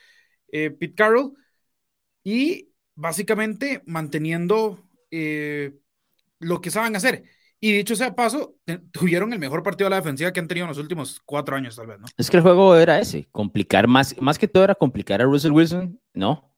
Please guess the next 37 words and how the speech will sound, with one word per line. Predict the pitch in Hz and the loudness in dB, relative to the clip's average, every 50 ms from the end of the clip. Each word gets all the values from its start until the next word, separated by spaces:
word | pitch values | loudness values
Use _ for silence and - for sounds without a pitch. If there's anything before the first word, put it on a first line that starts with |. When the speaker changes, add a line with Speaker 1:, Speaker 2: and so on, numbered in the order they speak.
| _ - | _ -2
Speaker 2:
Eh, | 92 95 95 92 90 87 | 0 0 0 0 0 -2
saber | 85 - 98 90 95 98 104 - | -2 -2 0 0 0 0 0 0
que | - 120 117 | 2 2 4
él | 120 117 | 4 4
no | 120 120 | 4 4
está | 120 110 - - 120 110 113 123 | 2 2 0 0 2 2 2 2
en | 120 | 2
el, | 110 98 92 - | 0 -2 -4 -8
en | 90 101 95 | -8 -6 -4
el | 90 87 - | -4 -4 -4
punto... | - - 107 104 104 95 - 113 110 110 110 110 104 92 85 - - - - - _ _ _ _ _ | -4 -2 -2 0 -2 0 2 4 6 6 6 6 6 4 2 -2 -12 -20 -20 -20 _ _ _ _ _
Eh, | - 98 | -8 -6
perfecto | 92 - - 113 104 98 - 110 104 - 120 | 0 2 2 2 2 0 -2 -2 -2 0 0
dentro | 117 113 104 - 117 | 0 0 2 2 0
de | 110 | 2
su | 104 117 | 2 0
ofensiva, | 101 - 120 117 170 220 110 | 2 2 2 4 4 4 4
apenas | - - 87 85 80 | 2 0 -4 -4 -4
está | 87 82 - - - | -6 -6 -6 -8 -6
conociendo | - 92 87 92 90 87 | -4 -4 -2 -2 -4 -4
a | |
sus | - - 90 - | -4 -6 -8 -6
compañeros, | - 101 90 - 110 151 185 170 143 98 | -6 -6 -2 0 0 0 2 0 0 -2
apenas | 80 - 82 80 80 85 | -4 -6 -6 -8 -6 -6
está | - - 101 82 | -6 -6 -6 -4
conociendo | - 90 87 87 92 90 | -2 -2 -2 0 -2 -2
a | 90 | -2
su | 90 | -2
entrenador | 95 90 - - 98 92 90 95 95 | -4 -4 -4 -4 -4 -2 -4 -4 -2
en | 95 | 0
jefe, | 120 127 120 - 117 | 0 0 0 0 -4
está | - - - 85 | -6 -6 -6 -6
conociendo | - 87 82 80 85 82 | -6 -6 -6 -4 -4 -6
a | 82 | -6
su | 87 80 | -6 -6
coordinador | - 85 82 80 92 92 92 87 87 | -6 -6 -4 -4 -4 -4 -2 -2 -2
ofensivo. | 90 101 98 92 110 123 131 131 131 | -4 -4 -4 -2 0 2 2 2 0